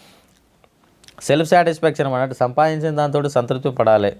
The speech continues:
ఏదైనా మరీ అతిగా దేనికి ఆశపడాల్సినటువంటి అవసరం అయితే లేదనమాట. ఇంకోటి, ఆ, మెడిటేషన్ కానీ యోగా లాంటివి చేయాలి. దాని తర్వాత,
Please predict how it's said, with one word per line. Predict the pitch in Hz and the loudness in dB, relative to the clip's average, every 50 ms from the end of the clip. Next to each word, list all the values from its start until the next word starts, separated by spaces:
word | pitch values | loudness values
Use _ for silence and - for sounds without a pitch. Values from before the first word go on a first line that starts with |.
| _ _ - | _ _ -8
ఏదైనా | 113 113 113 104 110 113 110 110 107 104 | -4 -4 -2 0 0 0 0 -2 -4 -2
మరీ | 104 107 113 123 127 | 2 2 4 4 4
అతిగా | 117 110 - 127 120 113 120 113 | 4 2 2 0 0 2 4 4
దేనికి | 107 107 107 110 113 104 110 | 4 2 0 0 0 0 2
ఆశపడాల్సినటువంటి | 104 101 101 110 104 110 101 98 95 110 101 98 95 104 95 98 | 2 2 2 0 0 0 0 0 0 -2 -4 -4 -4 -4 0 0
అవసరం | 92 95 92 117 110 110 | 0 2 2 0 -2 0
అయితే | 104 101 92 143 156 170 175 - - - - - _ - - | -2 -2 2 2 2 2 0 -4 -18 -20 -20 -20 _ -6 0
లేదనమాట. | 107 113 110 107 107 101 98 95 92 98 95 - - _ - - - - - - _ _ _ _ - | 4 4 6 6 4 4 0 2 2 2 0 0 -4 _ -20 -20 -20 -20 -20 -20 _ _ _ _ -8
ఇంకోటి, | 107 101 131 131 131 117 131 123 117 113 104 - - _ - - - _ - - 107 | -4 0 2 2 2 4 4 2 2 2 0 -6 -12 _ -20 -20 -20 _ -6 0 2
ఆ, | 104 107 107 107 104 104 104 101 101 98 98 - - _ _ _ _ _ _ _ _ _ _ _ _ _ _ _ _ _ _ _ - _ - - | 4 6 6 6 6 6 6 6 6 4 2 -2 -10 _ _ _ _ _ _ _ _ _ _ _ _ _ _ _ _ _ _ _ -20 _ -16 -10
మెడిటేషన్ | 107 101 107 113 123 127 117 135 131 117 127 113 | -4 0 2 2 2 4 4 2 2 2 0 -2
కానీ | 110 107 107 107 104 107 107 107 107 107 | 0 0 0 0 0 0 -2 -2 -2 0
యోగా | 101 107 110 110 117 117 | 2 4 4 4 4 4
లాంటివి | 113 113 113 110 110 107 98 | 4 4 2 0 -2 -4 -2
చేయాలి. | 101 104 104 101 98 95 98 98 - - _ _ _ _ - 113 | 0 2 4 4 4 4 2 -2 -6 -10 _ _ _ _ -10 -2
దాని | 101 107 107 104 | 0 0 0 2
తర్వాత, | 104 104 107 107 110 110 110 107 - 113 107 101 95 98 | 4 4 4 6 6 4 4 4 4 4 6 6 4 2